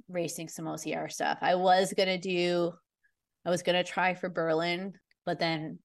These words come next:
Race Ready post-, posted the Midwest O C R race, and I was like, "I really wanna do that instead." So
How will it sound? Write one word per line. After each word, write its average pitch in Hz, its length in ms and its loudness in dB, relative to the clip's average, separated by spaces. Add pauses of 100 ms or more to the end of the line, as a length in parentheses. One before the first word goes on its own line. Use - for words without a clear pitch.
(640)
Race 175 240 0
Ready 170 220 0
post-, 170 500 -2
posted 170 460 -2
the 160 520 2
Midwest 170 520 2
O 160 80 4
C 160 200 -2
R 160 160 4
race, 156 360 -2
and 165 80 -4
I - 20 0
was 165 140 0
like, - 240 -2
"I 175 80 0
really 147 200 2
wanna 117 180 -2
do 117 100 -2
that 98 280 2
instead." 113 440 -4
So 160 320 4